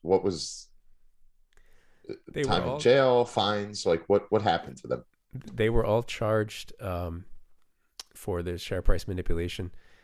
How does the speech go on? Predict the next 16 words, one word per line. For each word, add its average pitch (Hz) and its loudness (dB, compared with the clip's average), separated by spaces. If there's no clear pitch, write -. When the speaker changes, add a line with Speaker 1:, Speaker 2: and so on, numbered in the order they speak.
Speaker 2:
They 101 -2
had 104 0
also, 104 0
it, - -10
the 107 -6
prosecutor, 113 0
who 107 -6
was 92 -4
new 117 4
at 104 4
his 92 -4
job, 90 -2
but 82 -6
he 95 -6
did 110 -6
a 101 -8